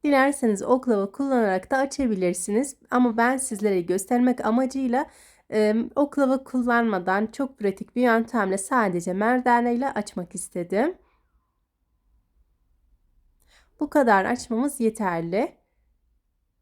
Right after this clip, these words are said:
Üzerine tereyağı, sıvı yağ karışımından sürüyorum.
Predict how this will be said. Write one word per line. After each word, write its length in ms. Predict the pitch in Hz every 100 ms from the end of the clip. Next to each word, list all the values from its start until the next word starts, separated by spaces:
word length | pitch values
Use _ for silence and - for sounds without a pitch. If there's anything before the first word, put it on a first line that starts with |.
| _ _ _ -
Üzerine 600 | 285 285 285 240 196 208 262 - _
tereyağı, 460 | - 285 254 208 214
sıvı 260 | 240 277 233
yağ 280 | 180 185
karışımından 720 | - 285 262 - 247 240 233 247
sürüyorum. 840 | - 220 196 185 180 220 285